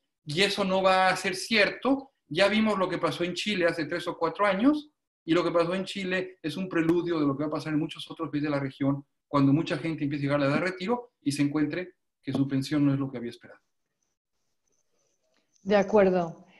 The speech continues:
Speaker 2: Este, voy a pasar ahora, tenemos muchísimas preguntas del público, eh, tantas que no les voy a poder hacer justicia a todos.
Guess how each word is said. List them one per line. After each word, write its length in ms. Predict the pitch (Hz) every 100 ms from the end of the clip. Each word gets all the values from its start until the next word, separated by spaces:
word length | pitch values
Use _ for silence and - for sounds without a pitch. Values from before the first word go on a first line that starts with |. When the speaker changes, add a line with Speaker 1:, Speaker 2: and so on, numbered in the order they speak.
| -
Speaker 2:
Este, 480 | - 208 214 220 220 214
voy 320 | 185 240 285
a 80 | 285
pasar 340 | 240 247 247
ahora, 500 | 226 226 233 247 202
tenemos 360 | 202 196 202 185
muchísimas 880 | 202 202 208 - 285 320 240 196 185
preguntas 460 | 180 175 175 185
del 140 | 170 160
público, 500 | 170 165 160 220 240
eh, 240 | 160 156 151
tantas 400 | 190 196 220 220
que 300 | 196 175 -
no 140 | 180 180
les 180 | 185
voy 160 | 175 196
a 100 | 202
poder 180 | 190 170
hacer 180 | 170 190
justicia 480 | 190 - 190 185
a 40 | 165
todos. 440 | 180 175 202 220